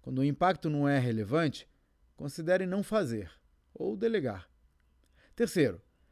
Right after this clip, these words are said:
será que você é a pessoa certa pra fazer essa tarefa? Ou poderia passar pra outra pessoa e usar o seu tempo e recursos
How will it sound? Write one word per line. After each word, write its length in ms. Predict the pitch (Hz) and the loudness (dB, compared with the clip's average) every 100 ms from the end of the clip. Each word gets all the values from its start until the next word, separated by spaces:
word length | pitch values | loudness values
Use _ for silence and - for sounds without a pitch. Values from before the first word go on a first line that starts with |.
| _ | _
será 240 | - 208 233 | -2 2 2
que 100 | 214 | 2
você 320 | 170 - 190 | -2 2 4
é 40 | |
a 60 | 165 | 2
pessoa 340 | 147 - 147 | 2 -2 -2
certa 460 | - 175 165 120 120 | 2 4 4 4 -6
pra 100 | 120 | -6
fazer 300 | - 117 123 | -4 -2 -2
essa 180 | 113 113 | -2 -6
tarefa? 500 | 113 175 175 - 101 _ _ | 0 2 2 -2 -18 _ _
Ou 140 | 160 | 2
poderia 400 | 156 170 156 175 | 6 6 8 8
passar 400 | 175 160 - 160 | 6 2 0 -4
pra 160 | 131 143 | 0 2
outra 200 | 147 139 | 2 0
pessoa 540 | 123 113 180 175 160 - | -2 -4 0 2 2 2
e 100 | 151 | 2
usar 280 | 147 151 151 | 4 4 2
o 60 | |
seu 280 | 135 - 226 | 2 4 4
tempo 520 | 226 160 208 151 107 - | 4 0 0 -2 -10 -4
e 100 | 123 | 0
recursos 760 | 117 113 - 190 156 - 110 | 0 -2 0 0 0 -6 -12